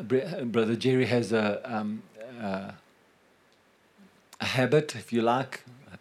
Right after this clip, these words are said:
pattern that he follows. And he would ask us when we were flying with him, he would, you know, he would, he does it most of the time, but every now and again he'd ask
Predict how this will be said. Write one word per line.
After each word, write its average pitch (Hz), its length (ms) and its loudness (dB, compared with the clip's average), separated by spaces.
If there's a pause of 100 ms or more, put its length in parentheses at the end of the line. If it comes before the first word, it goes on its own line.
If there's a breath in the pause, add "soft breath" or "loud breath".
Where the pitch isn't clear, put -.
(120)
pattern 135 520 2 (140)
that 104 160 -4
he 110 100 0
follows. 147 560 4 (800 soft breath)
And 110 320 -2
he 107 300 0 (120)
would 110 220 0
ask - 560 2
us 117 360 2
when 110 200 2
we 110 80 4
were 110 180 2
flying 117 380 2
with 110 180 2
him, 120 480 -2 (420 loud breath)
he 110 240 -2
would, 113 320 0 (100)
you 120 140 0
know, 104 120 0
he 110 260 0
would, 110 340 0 (160)
he 117 180 -2
does 113 300 4
it 120 260 -2
most 117 440 2
of 117 60 -6
the 113 100 2
time, 123 260 2
but 120 160 2
every 107 160 0
now 113 180 2
and 117 80 2
again 117 280 0
he'd 107 160 0
ask 113 440 0